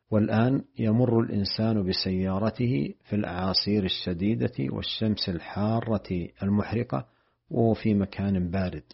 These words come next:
لا يشعر بالجو الذي في الخارج. وقد كان من قبلنا إذا مروا بمثل هذه الأجواء يعانون منها شدة. ومن الاستعمالات المؤسفة الخاطئة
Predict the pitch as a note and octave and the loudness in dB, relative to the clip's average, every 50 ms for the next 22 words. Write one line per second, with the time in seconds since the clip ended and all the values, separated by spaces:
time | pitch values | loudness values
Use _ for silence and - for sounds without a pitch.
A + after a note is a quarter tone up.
0 | - - F2+ G2 G#2 A2 G#2 G2+ G2+ - - - - F2+ F#2+ F2+ E3 D#3+ F#2 F#2 | -12 -6 -4 -2 0 0 0 0 -2 -2 -4 -6 -4 -4 -4 -4 -4 -2 -4 -2
1 | F2 F2 A2+ A#2 A#2+ A2+ A#2 G#2+ G2+ G2 G2 E2+ F2+ F2+ - F2 E2 - - F2 | 0 2 2 2 4 4 4 4 4 4 2 2 0 -2 -2 -4 -8 -6 -6 -6
2 | F2 E2+ - - - - - _ _ _ _ _ _ _ _ _ _ _ _ _ | -4 -4 -6 -8 -12 -16 -18 _ _ _ _ _ _ _ _ _ _ _ _ _
3 | _ _ _ - G2+ - A2+ G2+ - - - A#2+ A#2 A2+ G#2+ G#2 G2+ G2+ - - | _ _ _ -8 0 2 2 2 2 2 2 4 6 6 6 6 4 2 0 -2
4 | - G#2+ G#2+ G#2+ G2+ G2 - A#2 A2+ G#2+ G#2 G2+ G2+ G2 F#2+ F#2 F#2 - G#2+ G#2 | 0 2 2 2 2 2 0 0 0 2 2 2 2 2 2 0 0 0 -2 0
5 | F2+ G2 F#2+ F#2+ F#2 G2+ G#2+ G#2 G#2+ A2 G#2+ G2+ F#2+ E2+ F#2 F#2+ G2+ A2 - - | 0 0 0 2 2 2 0 0 0 0 0 0 0 0 0 0 0 0 0 0
6 | G#2 F#2+ F2+ F#2+ G2+ A2 G#2+ F2+ F#2 F#2 F#2 - - G#2 F#2+ E2+ G2+ G#2 A#2 C#3+ | 0 0 0 2 2 0 0 0 0 0 -2 -2 -2 -4 -2 0 0 0 0 0
7 | - - - A2 G2+ E2+ G#2 A2 A2 G#2 G2+ A2+ B2 A#2+ A2 G#2+ G2+ F#2+ F#2 - | -2 0 0 2 2 4 4 4 4 6 6 6 6 6 6 6 4 2 0 -2
8 | - - G#2+ A2+ G#2+ F#2 E2+ F#2 F2+ - - A2 G2+ F2+ D#2+ D#2+ D2 C#2+ - _ | 0 2 4 4 4 4 2 0 0 0 0 -2 -2 -2 -2 -6 -6 -8 -12 _
9 | _ _ _ _ _ _ _ _ _ _ _ _ _ _ - A2+ A2 A#2+ B2+ B2 | _ _ _ _ _ _ _ _ _ _ _ _ _ _ 2 4 6 6 6 6
10 | A#2+ A2+ A2 G#2 - - - G#2 F2+ F#2 F#2+ F#2+ F#2 F#2+ G2 G#2+ A2+ A2+ - - | 6 4 4 2 0 -2 0 0 2 2 2 2 2 2 2 2 2 0 0 0
11 | G#2+ G2 F#2+ G2 G2+ G#2 - - - - B2+ A#2 - G#2+ F#2+ - F#2+ F2+ F2 - | 0 2 2 2 2 0 -2 -4 -2 -2 -2 0 0 -2 -2 -2 -4 -4 -4 -6
12 | - - G2 G#2 G#2+ G#2+ G#2+ - - F#2 G2 G2+ F2+ | -6 -4 -2 0 0 0 0 -2 -4 -4 -4 -4 -4